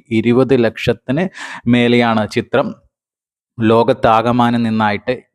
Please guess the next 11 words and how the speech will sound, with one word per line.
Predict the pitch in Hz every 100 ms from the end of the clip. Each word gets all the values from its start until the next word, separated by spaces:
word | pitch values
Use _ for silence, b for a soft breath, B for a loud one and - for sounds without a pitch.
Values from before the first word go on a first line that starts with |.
| 107
കളക്ട് | 104 104 117
ചെയ്തിരിക്കുന്നത്. | 110 104 95 101 120 120
ചിത്രത്തിൻ്റെ | 107 - - 110 110
തിയേറ്ററിക്കൽ | 110 107 101 92 117 - 104
റണ്ണൊക്കെ | 104 107 107 104 95
അവസാനിച്ചിട്ടുണ്ട്. | 101 110 104 101 95 98 123 139
ചിത്രം | 107 - 120 160 B B B -
Sony | 156 165 180 151
Live-ിലൂടെ | 127 123 120 113 101 110
ഒ | 113
ടി | -